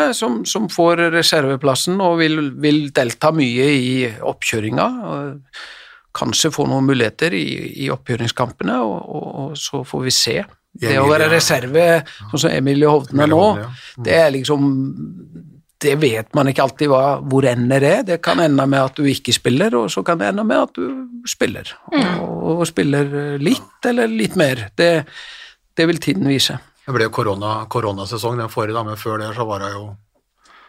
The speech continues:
Speaker 2: toppskårer og
Speaker 1: Ja, da
Speaker 2: årets
Speaker 3: var det god.
Speaker 2: høyrekant og årets spiller og,
Speaker 3: Ja, ja, ja.
Speaker 2: og, og alt mulig.
Speaker 1: Ja, så hun er jo et eksempel sammen med, altså det er jo flere vi har hatt med Tuva Høve, og, altså, ikke sant, det er jo en close, eh,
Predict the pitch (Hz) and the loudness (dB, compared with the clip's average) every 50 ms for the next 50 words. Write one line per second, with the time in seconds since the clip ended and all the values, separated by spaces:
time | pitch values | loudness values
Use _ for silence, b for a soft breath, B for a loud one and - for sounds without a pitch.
0 | b b 120 101 - - - 107 101 98 101 104 104 101 101 101 101 98 90 87 | b b -6 -4 -4 -4 -4 -6 -6 -6 -6 -6 -4 -4 -4 -6 -6 -8 -8 -6
1 | B B B B B B B B B B 135 156 165 160 208 196 214 - 127 117 | B B B B B B B B B B 4 4 4 4 4 2 2 4 4 4
2 | 131 120 113 113 117 120 110 110 110 120 120 113 110 110 110 117 - - - 120 | 4 4 2 0 0 0 -2 0 0 0 0 0 0 0 0 -2 0 0 0 0
3 | 95 98 101 101 104 110 113 107 120 135 156 156 147 170 185 - - 113 110 110 | 0 0 -2 0 2 2 2 4 4 4 4 4 4 4 2 0 -2 -4 -4 -4
4 | 110 110 107 107 107 107 107 110 110 113 113 101 101 110 104 - 104 90 - 127 | -4 -4 -4 -2 -4 -4 -6 -8 -6 -6 -4 -4 -4 -6 -6 -6 -6 -6 -6 -8
5 | 127 - _ - 165 170 175 175 180 170 - 220 226 208 208 214 214 202 202 202 | -12 -14 _ -10 -8 -6 -6 -4 -2 2 4 4 4 4 4 4 4 4 4 4
6 | 196 214 233 240 196 160 160 165 165 156 151 147 - 160 147 - - 131 120 123 | 4 4 6 4 4 4 4 4 4 4 2 2 0 0 0 0 -2 -4 -6 -4
7 | - - 156 135 131 156 151 139 135 131 135 139 139 135 135 123 131 127 214 131 | 0 0 0 2 2 2 2 2 2 2 2 2 0 0 -2 -2 -4 -2 -2 0
8 | 131 135 120 139 127 117 117 131 135 131 135 131 - - 139 131 - - 143 131 | 0 0 2 2 2 2 2 0 0 0 0 0 0 0 0 0 2 0 0 0
9 | 120 127 127 131 139 123 110 110 120 147 185 185 170 156 151 160 160 151 139 139 | 2 2 2 2 2 2 0 0 0 0 0 2 0 0 0 -2 -2 -2 -4 -4
10 | 139 127 131 147 139 - 147 147 143 131 127 147 156 - - - 131 131 131 - | -4 -4 -4 -6 -4 -2 -2 -2 -2 -2 -4 -6 -8 -6 -4 -4 -2 -2 -2 -2
11 | - - - 160 147 143 | -2 -2 -2 -2 -2 -2